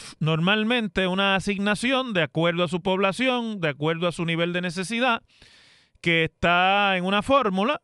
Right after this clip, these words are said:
y que, bueno, casi nunca el Congreso se mete con eso. Es cuestión de, en este caso, reautorizar lo que ya está estimado que va a costar el programa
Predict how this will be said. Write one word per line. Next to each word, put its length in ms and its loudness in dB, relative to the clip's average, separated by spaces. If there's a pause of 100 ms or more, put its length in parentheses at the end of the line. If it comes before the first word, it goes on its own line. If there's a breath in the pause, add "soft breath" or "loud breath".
y 180 -2
que, 540 0
bueno, 280 -2
casi 360 -2
nunca 600 -2
el 160 -4
Congreso 400 -2
se 120 -2
mete 280 -2
con 180 -4
eso. 220 -4
Es 80 -4
cuestión 420 -2
de, 220 0
en 100 -2
este 280 -2
caso, 420 -2 (340 loud breath)
reautorizar 1160 0
lo 260 0
que 220 -4
ya 760 2 (120)
está 380 0
estimado 640 0
que 140 -2
va 80 2
a 60 -2
costar 500 0
el 140 -2
programa 580 -2